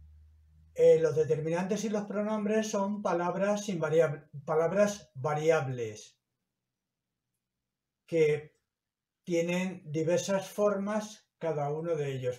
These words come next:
Pueden tener género, número y algunas otras circunstancias que les hacen variar, como por ejemplo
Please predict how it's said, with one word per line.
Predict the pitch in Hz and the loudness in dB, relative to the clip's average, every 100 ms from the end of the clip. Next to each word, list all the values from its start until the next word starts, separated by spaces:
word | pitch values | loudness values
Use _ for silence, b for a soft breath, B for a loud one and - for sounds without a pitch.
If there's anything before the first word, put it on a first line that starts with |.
| - | -8
Pueden | 147 135 131 | -6 -4 -6
tener | 139 143 143 127 - _ _ _ _ _ _ _ _ _ | -6 -6 -6 -8 -10 _ _ _ _ _ _ _ _ _
género, | - 180 196 190 180 185 196 | -8 -4 0 0 0 2 0
número | 170 170 196 185 180 190 214 - _ _ _ _ _ _ _ | -2 -4 -2 0 0 0 -4 -10 _ _ _ _ _ _ _
y | 165 160 | 0 2
algunas | 151 147 180 190 - | 2 0 -2 -2 -4
otras | 185 190 185 | -2 -2 -2
circunstancias | 180 147 143 - 156 147 - 139 143 - | -6 -6 -8 -6 -6 -6 -6 -6 -6 -8
que | 151 | -6
les | 139 131 | -6 -6
hacen | 156 185 175 | -8 -6 -6
variar, | 143 160 107 - - | 0 2 2 -2 -10
como | - 135 127 | -10 -8 -8
por | 127 | -8
ejemplo | 131 151 156 180 202 208 208 | -8 -8 -10 -4 -4 -4 -8